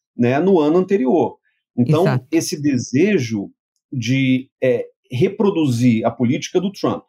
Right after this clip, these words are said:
Speaker 1: e, ao mesmo tempo, um desejo de, é, atender às demandas desse eleitorado evangélico que votou majoritariamente no Bolsonaro em dois mil e dezoito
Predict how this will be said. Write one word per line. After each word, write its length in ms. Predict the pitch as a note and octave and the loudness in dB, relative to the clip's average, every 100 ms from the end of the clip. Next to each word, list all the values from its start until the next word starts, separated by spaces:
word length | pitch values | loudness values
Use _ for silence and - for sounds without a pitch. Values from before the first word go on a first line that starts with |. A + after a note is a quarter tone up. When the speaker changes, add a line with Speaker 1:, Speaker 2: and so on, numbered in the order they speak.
| _ _ _ _ _ - | _ _ _ _ _ -4
Speaker 1:
e, 100 | F3+ | 2
ao 120 | A#3+ | 2
mesmo 360 | A3+ F#3+ E3 D3 | 4 2 0 -2
tempo, 300 | C#3 B2+ C3+ | 0 0 0
um 80 | C3+ | 0
desejo 560 | C3 A#2 C3 C#3 B2+ | 2 2 2 2 0
de, 380 | A#2 A#2 A2+ - _ _ _ A#2 | -2 -2 -2 -4 _ _ _ -2
é, 180 | A#2 - | -2 0
atender 520 | D#3+ - C#3 A#2+ F#3 | -4 0 2 4 2
às 120 | G3 | 2
demandas 640 | C#3+ C3 B2+ B2+ A#2+ A2+ G#2+ | 0 4 4 4 2 0 0
desse 300 | D3 G#3+ - | 0 0 0
eleitorado 500 | D#3+ D3 A#2+ A#2 A#2+ | 0 0 2 2 0
evangélico 760 | A2 G#2 G2 A2 C3+ G#2 G2+ G#2+ | -2 -2 0 0 0 -2 -6 -10
que 140 | - | -6
votou 540 | A2+ A2 - A#2+ B2 B2 _ _ - | -4 -4 -2 0 0 -2 _ _ -4
majoritariamente 960 | A2 G#2 G#2 E3+ F3 C3+ A2+ B2+ B2 | -2 -2 0 -2 0 0 2 0 0
no 80 | A2+ | -2
Bolsonaro 540 | A2+ G#2 G#2+ G#2 G#2+ | -2 -4 -4 -2 -2
em 60 | A2 | -2
dois 200 | G#2 G2+ | -2 -4
mil 120 | G#2 | -4
e 20 | |
dezoito 480 | G2+ G2+ G2+ C3 F#3 | -4 -6 -4 -2 -4